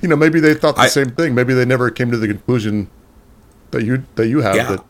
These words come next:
Speaker 2: I,
Speaker 1: you're
Speaker 2: I
Speaker 1: figuring
Speaker 2: think,
Speaker 1: it out.
Speaker 2: I think maybe you start with, I, I start with the premise that someone could figure it out. And so if someone could figure it out, then why not me?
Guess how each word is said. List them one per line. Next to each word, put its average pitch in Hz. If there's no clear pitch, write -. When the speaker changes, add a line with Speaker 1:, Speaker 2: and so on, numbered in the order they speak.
Speaker 2:
I, -
Speaker 1:
you're 117
Speaker 2:
I 143
Speaker 1:
figuring 107
Speaker 2:
think, 120
Speaker 1:
it -
out. -
Speaker 2:
I -
think -
maybe 151
you 123
start 151
with, 113
I, 120
I 127
start 160
with 131
the 104
premise 113
that 95
someone 160
could 95
figure 92
it 85
out. 82
And 98
so 104
if 110
someone 160
could 117
figure 117
it 107
out, 101
then 90
why 104
not 90
me? 82